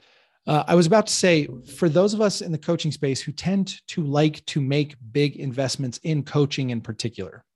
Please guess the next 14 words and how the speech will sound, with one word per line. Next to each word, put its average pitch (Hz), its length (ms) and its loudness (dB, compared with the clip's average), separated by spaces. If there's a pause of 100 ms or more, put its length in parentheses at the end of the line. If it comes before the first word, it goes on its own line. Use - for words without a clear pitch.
(1900)
a 120 80 -4
process - 520 0
like 190 160 2
this 147 420 0 (640)
may 151 320 2
help 151 460 -2
you 151 160 -4 (140)
pause 113 580 0
just 160 340 0
that 147 160 0
extra 139 300 -4
second 123 460 -4
and 110 140 -6
say, 113 640 -4